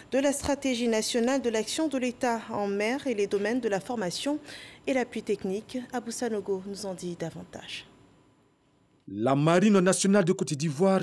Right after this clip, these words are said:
Speaker 2: et l'Académie régionale des sciences et techniques de la mer formalisent et mutualisent leurs liens de coopération. D'où la signature de la convention cadre de partenariat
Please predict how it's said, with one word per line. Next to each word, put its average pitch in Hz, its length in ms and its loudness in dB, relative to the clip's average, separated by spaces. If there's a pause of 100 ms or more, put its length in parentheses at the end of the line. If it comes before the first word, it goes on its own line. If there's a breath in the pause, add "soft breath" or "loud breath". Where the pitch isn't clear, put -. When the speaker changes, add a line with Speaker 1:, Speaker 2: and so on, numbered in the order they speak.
Speaker 2:
et 160 80 2
l'Académie 165 560 2
régionale 160 440 2
des 147 100 -2
sciences 175 460 -2 (100)
et 160 80 0
techniques 160 420 -4
de 143 140 -2
la 143 100 0
mer 156 340 0 (340 loud breath)
formalisent 147 840 -2
et 143 80 -2
mutualisent 143 540 -2
leurs 139 340 0
liens 135 280 -4
de 127 100 -6
coopération. 123 800 -4 (360)
D'où 107 180 -4
la 131 120 2
signature 143 540 0
de 135 100 -6
la 147 100 -2
convention 151 500 -4
cadre 151 380 -4
de 139 120 -4
partenariat 131 760 -6